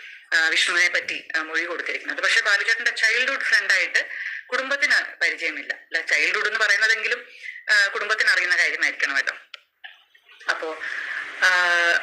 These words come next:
ബാലുചേട്ടന്റെ, ആ, മ്യൂസിക് സർക്കിളിലെ ആ ഒരു ഫ്രണ്ട്സ്, ആ ഒരു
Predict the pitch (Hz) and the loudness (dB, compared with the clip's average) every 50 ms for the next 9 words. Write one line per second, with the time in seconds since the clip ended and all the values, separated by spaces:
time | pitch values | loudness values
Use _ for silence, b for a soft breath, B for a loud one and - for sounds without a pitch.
0 | - - - - - - - - - 185 202 208 214 220 233 220 226 233 233 240 | -2 -6 -8 -10 -12 -12 -12 -4 -2 0 2 2 4 4 4 4 4 4 4 6
1 | 247 240 226 208 - - 185 185 - 196 214 214 - 262 254 - 240 220 - - | 6 6 4 4 2 2 2 2 2 0 -2 0 0 0 2 2 2 2 4 4
2 | 220 214 214 214 214 208 202 202 196 196 196 196 196 190 - - 185 180 175 175 | 2 4 4 6 6 6 6 4 4 2 2 2 0 0 2 2 4 4 2 0
3 | 170 - 185 185 185 190 190 185 196 202 208 196 196 196 214 208 208 - - | -2 0 2 4 4 4 4 2 2 2 2 2 2 0 0 0 -2 -6 -14